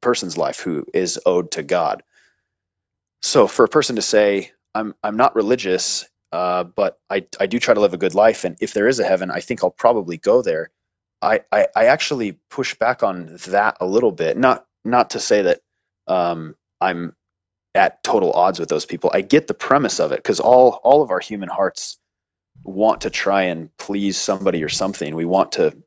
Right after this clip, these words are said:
for the most part, try and do, do what's right. But the reason I push back on that is because the concept of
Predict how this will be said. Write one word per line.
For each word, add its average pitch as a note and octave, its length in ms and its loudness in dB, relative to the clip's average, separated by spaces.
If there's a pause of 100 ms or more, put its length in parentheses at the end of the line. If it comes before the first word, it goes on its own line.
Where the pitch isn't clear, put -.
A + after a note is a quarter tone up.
for - 160 0
the A#2 80 2
most D3 280 4
part, D#2+ 200 -2
try G2 220 0
and F#2+ 100 -4
do, F#2 240 -4 (420)
do A2 100 4
what's F#2 200 0
right. F#2 380 4 (880)
But A#2+ 140 4
the A2+ 80 2
reason C#3 260 2
I A2+ 40 2
push - 280 -2
back A2 300 2
on F#2+ 100 2
that E2+ 180 0
is D#2+ 160 -2
because F2 680 -2 (760)
the F#2+ 540 0
concept A#2+ 500 0
of F2+ 340 0